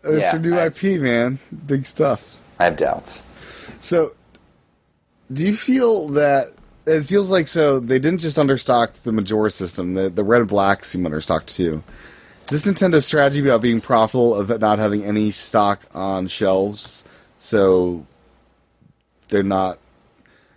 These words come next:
Speaker 1: 'cause Nintendo doesn't make all the monies until they sell, is that accurate?
Speaker 2: Uh,
Speaker 1: Is that, is
Speaker 2: I
Speaker 1: that
Speaker 2: don't
Speaker 1: a
Speaker 2: know.
Speaker 1: thing?
Speaker 2: I mean, the Toys R Us I went to had about four or five red ones and about ten black ones, so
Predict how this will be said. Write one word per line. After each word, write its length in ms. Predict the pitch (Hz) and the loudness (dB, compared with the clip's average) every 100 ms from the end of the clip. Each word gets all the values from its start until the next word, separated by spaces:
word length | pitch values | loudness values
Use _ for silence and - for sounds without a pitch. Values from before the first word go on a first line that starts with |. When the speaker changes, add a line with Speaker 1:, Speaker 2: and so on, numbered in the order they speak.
| - | -2
Speaker 1:
'cause 260 | 139 143 | -2 -2
Nintendo 640 | 139 123 135 147 139 180 170 | -8 -14 -6 -2 2 2 4
doesn't 320 | 160 147 135 | 2 2 2
make 400 | 135 131 - - - - | 4 2 -2 -16 -10 -2
all 220 | 127 131 | 2 2
the 100 | 131 | 2
monies 440 | 131 131 135 135 127 | 2 2 2 0 -2
until 380 | 120 139 127 | -4 -2 0
they 140 | 120 110 | 2 0
sell, 320 | - 120 123 | 0 0 0
is 60 | 117 | 0
that 120 | 120 | -2
accurate? 540 | 107 117 - 135 131 - _ _ _ _ _ _ - | -2 -4 -6 -8 -8 -12 _ _ _ _ _ _ -4
Speaker 2:
Uh, 140 | 110 117 | 0 2
Speaker 1:
Is 40 | |
that, 180 | 117 117 | 2 2
is 60 | 104 | 0
Speaker 2:
I 40 | |
Speaker 1:
that 60 | 127 | -2
Speaker 2:
don't 80 | |
Speaker 1:
a 160 | 120 - | 0 0
Speaker 2:
know. 60 | 123 | 0
Speaker 1:
thing? 80 | 127 | 0
Speaker 2:
I 60 | |
mean, 280 | 165 165 165 - | 0 0 -2 -8
the 160 | 131 139 | -4 -4
Toys 380 | - 165 175 | -2 0 2
R 60 | 147 | 2
Us 120 | 143 | 2
I 120 | 131 | 2
went 200 | 139 135 123 | 2 0 -4
to 100 | 123 | -2
had 140 | 113 | 0
about 340 | 113 104 95 - | 2 2 0 -4
four 320 | - 117 120 | -6 0 2
or 60 | |
five 480 | 123 - 101 120 123 | 0 0 2 2 2
red 160 | 131 131 | 0 0
ones 300 | 139 139 120 | -2 -4 -4
and 80 | 107 | -2
about 340 | 98 90 - | 0 -2 -4
ten 300 | - 104 117 | -10 -8 -4
black 340 | 117 131 139 - | 0 0 0 -2
ones, 460 | 139 135 135 135 | -4 -4 -8 -10
so 760 | - - 87 85 85 85 85 | -8 -6 -4 -2 2 2 0